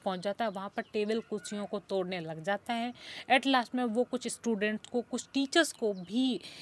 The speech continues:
ए, ए, इस, मतलब अप-, अपने इस बिहेवियर से परेशान कर देता है, चोट दे देता है। उसके बाद फिर से पुलिस इंस्पेक्टर आके उसे ले जाते हैं और उसको मेंटल एसएलएम में भर्ती कर देते हैं। तो इस तरह से एक नॉर्मल, एक सिंपल लिविंग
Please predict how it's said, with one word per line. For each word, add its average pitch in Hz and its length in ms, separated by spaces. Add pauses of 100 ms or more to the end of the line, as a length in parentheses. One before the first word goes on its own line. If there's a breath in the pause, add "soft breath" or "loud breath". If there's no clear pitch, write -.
(220 loud breath)
ए, 202 60
ए, 196 560
इस, - 180 (160)
मतलब 202 320
अप-, 190 300
अपने 214 380
इस 214 280
बिहेवियर 202 540
से 214 280
परेशान 185 520
कर 185 160
देता 190 280
है, 220 80
चोट 190 320
दे 180 200
देता 196 320
है। 220 220 (300 loud breath)
उसके - 180
बाद 226 140
फिर - 200
से 277 160
पुलिस 214 340
इंस्पेक्टर - 500
आके 180 260
उसे 185 220
ले 175 200
जाते 196 320
हैं 226 60
और 196 160
उसको 190 220
मेंटल 175 400
एसएलएम 170 400
में 226 180 (420 loud breath)
भर्ती 262 400 (300 loud breath)
कर 226 180
देते 165 240
हैं। 156 80 (280 loud breath)
तो 311 60
इस 330 340
तरह 277 220
से 277 160
एक 294 220
नॉर्मल, 233 720 (160)
एक 208 120
सिंपल 277 520
लिविंग 208 480